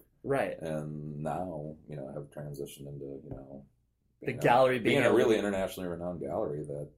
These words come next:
Speaker 2: you know, gets international press and has done shows and a few different countries now in four different, five different states.
Speaker 1: Right.
Speaker 2: And, uh, yeah, so, like,
Speaker 1: It's
Speaker 2: anytime,
Speaker 1: like when, when you
Speaker 2: anytime I'm in Juxtapoz, fi-, pictured or featured, and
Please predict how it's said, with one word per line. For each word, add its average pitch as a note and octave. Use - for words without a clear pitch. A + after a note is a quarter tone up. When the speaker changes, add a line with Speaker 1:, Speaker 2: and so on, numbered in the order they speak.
Speaker 2:
you D2
know, C2+
gets -
international C#2+
press D2
and C#2
has C#2
done C#2
shows C#2
and C#2
a -
few -
different D2+
countries D2+
now D2+
in D2
four C#2+
different, -
five D#2+
different C#2
states. D2+
Speaker 1:
Right. A2+
Speaker 2:
And, D2+
uh, C#2
yeah, B2+
so, -
like, D2
Speaker 1:
It's D3
Speaker 2:
anytime, F3
Speaker 1:
like D#3+
when, F3
when F3
you F#3
Speaker 2:
anytime G#2+
I'm G2
in D#2+
Juxtapoz, D#2
fi-, C2+
pictured D2+
or C2
featured, D2
and C#2